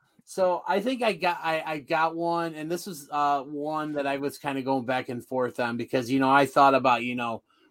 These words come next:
"What you gonna do when Hulkamania runs wild on you?" You know, you have the Macho Man's, "Ooh, yeah." You know, Jay mentioning, you know, "To be the man, you gotta beat the man." You, you know, um, I, I, I gotta go with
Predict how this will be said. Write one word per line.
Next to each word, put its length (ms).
"What 240
you 60
gonna 200
do 380
when 180
Hulkamania 640
runs 300
wild 320
on 220
you?" 160
You 180
know, 120
you 140
have 140
the 80
Macho 360
Man's, 360
"Ooh, 600
yeah." 720
You 40
know, 280
Jay 200
mentioning, 800
you 80
know, 180
"To 140
be 140
the 80
man, 240
you 100
gotta 200
beat 240
the 80
man." 420
You, 180
you 140
know, 280
um, 500
I, 420
I, 80
I 60
gotta 200
go 160
with 240